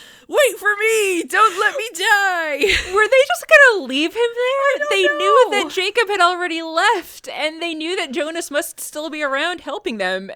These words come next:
Speaker 2: It really seemed like they were just gonna leave without him.
Speaker 1: They might have. But they don't. He goes with them.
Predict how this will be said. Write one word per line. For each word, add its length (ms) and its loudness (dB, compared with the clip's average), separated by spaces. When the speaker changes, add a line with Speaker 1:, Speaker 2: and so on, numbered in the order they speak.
Speaker 2:
It 260 -4
really 320 -6
seemed 300 -10
like 200 -6
they 120 -6
were 140 -6
just 200 -8
gonna 300 -6
leave 240 -10
without 340 0
him. 200 -8
Speaker 1:
They 100 -10
might 300 -8
have. 560 -6
But 320 0
they 140 -4
don't. 380 0
He 180 -10
goes 260 -6
with 200 -10
them. 400 -2